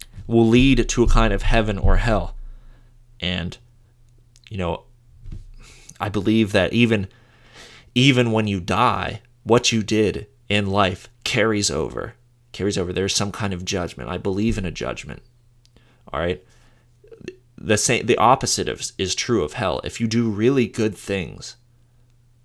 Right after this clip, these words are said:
in life, you help people, you help everyone you can, you love people, you, uh, you work diligently so that you, uh, can improve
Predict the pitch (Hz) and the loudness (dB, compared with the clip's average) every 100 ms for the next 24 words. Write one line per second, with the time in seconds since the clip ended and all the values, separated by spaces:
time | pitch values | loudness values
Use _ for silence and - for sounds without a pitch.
0 | _ _ - 92 82 73 - - _ _ | _ _ -8 -6 -4 -4 -6 -12 _ _
1 | _ _ _ _ _ _ _ - 80 87 | _ _ _ _ _ _ _ -8 -4 -4
2 | 87 - 90 78 90 90 92 90 90 87 | -4 -8 -8 -4 -2 -2 -4 -6 -6 -8
3 | 80 90 90 85 87 _ _ - 82 80 | -8 -8 -6 -6 -10 _ _ -14 -8 -8
4 | - - 80 69 65 - _ _ _ - | -8 -14 -12 -10 -12 -14 _ _ _ -20
5 | - 82 73 64 - _ _ - 73 71 | -10 -8 -6 -8 -12 _ _ -12 -8 -8
6 | 52 - 95 98 98 - 107 95 101 98 | -8 -10 -4 -2 -2 -4 -6 -4 -2 -4
7 | 95 107 113 - 101 90 80 92 92 92 | -6 -6 -4 -4 -4 -4 -6 -6 -4 -4
8 | - - _ _ _ - - 95 87 - | -6 -16 _ _ _ -8 -6 -6 -6 -2
9 | 107 107 92 | 0 2 -2